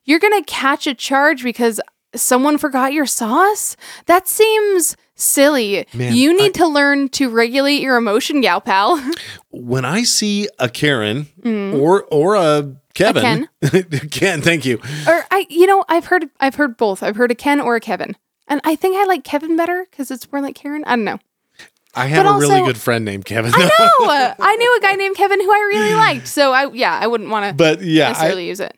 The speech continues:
Speaker 2: I think it's been happening for a while now, but
Speaker 1: Mm-hmm.
Speaker 2: especially post-covid,
Speaker 1: Right.
Speaker 2: there's a lot of mental issues going on right now.
Speaker 1: As someone who works in retail,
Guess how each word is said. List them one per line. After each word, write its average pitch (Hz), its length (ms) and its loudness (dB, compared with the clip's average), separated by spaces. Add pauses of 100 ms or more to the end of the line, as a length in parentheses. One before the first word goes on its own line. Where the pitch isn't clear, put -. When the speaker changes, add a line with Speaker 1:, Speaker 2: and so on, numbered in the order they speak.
(120)
Speaker 2:
I 147 120 0
think 220 160 -2
it's 220 120 -4
been 147 160 0
happening 143 440 -2
for 123 160 0
a 110 60 0
while 123 420 0
now, 85 300 -8
but 113 160 -4
Speaker 1:
Mm-hmm. - 100 0
Speaker 2:
especially 127 640 -2
post-covid, 135 960 -6 (680)
Speaker 1:
Right. 233 460 -6
Speaker 2:
there's 123 220 0
a 117 100 -2
lot 113 580 0
of 127 120 -6
mental 117 440 -4
issues 110 360 -4
going 98 300 -6
on 90 280 -10
right 107 260 -6
now. 98 440 -8 (760)
Speaker 1:
As 277 200 0
someone 339 280 0
who 277 120 -4
works 254 240 -4
in 240 100 -4
retail, 220 500 -6